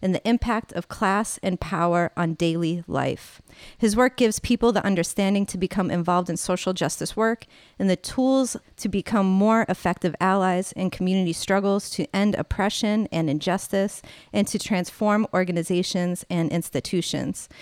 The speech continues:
He's also the author of this amazing book, which is gonna be in the show notes, called Uprooting Racism. And I'll say it was one of the first books that I read ten years ago on my initial anti-racist journey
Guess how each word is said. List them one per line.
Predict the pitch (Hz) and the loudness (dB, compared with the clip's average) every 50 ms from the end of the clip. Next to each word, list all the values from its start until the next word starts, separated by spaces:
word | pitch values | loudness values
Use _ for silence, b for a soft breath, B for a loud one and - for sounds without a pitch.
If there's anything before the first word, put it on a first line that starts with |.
| B B B B B | B B B B B
He's | B - 240 202 - - | B 0 0 0 0 0
also | 226 240 262 - - 285 | 0 2 2 2 2 2
the | 269 208 165 - - | 2 2 0 0 0
author | 175 185 185 - 220 202 | 0 0 0 2 2 2
of | 196 185 | 2 2
this | 185 190 - - - | 2 0 0 0 0
amazing | 185 190 185 185 185 190 196 208 196 233 214 208 190 | 0 2 2 4 4 4 4 4 4 4 2 2 4
book, | - 175 190 - - | 4 2 2 2 0
which | 196 190 - | -2 -2 -2
is | - - | 0 0
gonna | 196 190 190 | 0 2 2
be | 190 185 208 196 | 2 4 4 4
in | 185 175 | 4 2
the | - | 0
show | - - - 185 180 | 0 0 2 2 2
notes, | 185 202 214 233 233 - - | 2 2 0 0 0 -2 -6
called | - - 170 165 151 - - | -4 -2 -2 -2 -2 0 0
Uprooting | 185 190 - - 196 190 180 170 170 | 0 0 2 2 2 4 4 4 2
Racism. | 160 170 175 - - 233 220 214 240 240 247 240 B B B B B B B B B | 2 2 0 2 2 0 2 2 2 2 2 0 B B B B B B B B B
And | - 214 | 0 2
I'll | 214 220 247 | 4 4 2
say | 240 - - 233 220 | 2 2 4 4 4
it | 208 - | 6 4
was | - 196 - | 4 4 4
one | 226 220 233 | 4 4 4
of | 240 | 4
the | 196 202 | 2 0
first | - - - 214 208 - - - | 0 2 2 2 2 2 2 0
books | 214 202 - - | 0 0 0 0
that | - 180 - - | 0 0 2 2
I | 190 196 214 220 | 4 4 4 6
read | 214 196 185 175 175 - | 6 6 4 4 4 2
ten | - - 202 190 180 | 0 0 2 4 4
years | 175 185 190 190 | 4 4 4 4
ago | 185 180 180 175 | 4 4 4 6
on | 165 165 165 170 | 6 6 4 4
my | 180 180 180 185 | 4 4 4 4
initial | 175 170 180 175 175 - - 175 - | 4 4 4 2 2 2 2 2 2
anti-racist | - 175 165 - - 170 160 165 170 165 - - 151 147 - | 2 0 0 0 0 0 2 2 2 0 0 -2 -2 -4 -2
journey | - 180 170 170 165 165 160 156 | 0 2 4 4 6 6 4 2